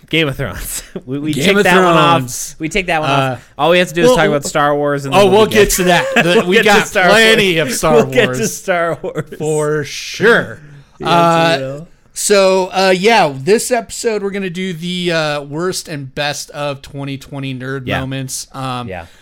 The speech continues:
Speaker 2: like we said, there's plenty, but we're gonna, we're definitely gonna do our top five in each category,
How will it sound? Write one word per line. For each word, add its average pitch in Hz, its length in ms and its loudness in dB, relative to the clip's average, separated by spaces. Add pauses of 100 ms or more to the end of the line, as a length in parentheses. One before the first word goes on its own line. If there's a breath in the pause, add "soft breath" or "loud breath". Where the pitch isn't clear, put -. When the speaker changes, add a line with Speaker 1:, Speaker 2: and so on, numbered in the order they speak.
(120)
Speaker 2:
like 180 180 -6
we 196 180 -8
said, 160 360 -6
there's 139 260 -6
plenty, 147 520 -8
but 131 220 -10
we're 151 140 -10
gonna, 151 400 -6
we're 131 80 -12
definitely 160 380 -10
gonna 147 160 -10
do 139 400 -8
our 123 180 -8
top - 500 -14
five 131 460 -8
in 123 120 -18
each 127 260 -14
category, 123 600 -10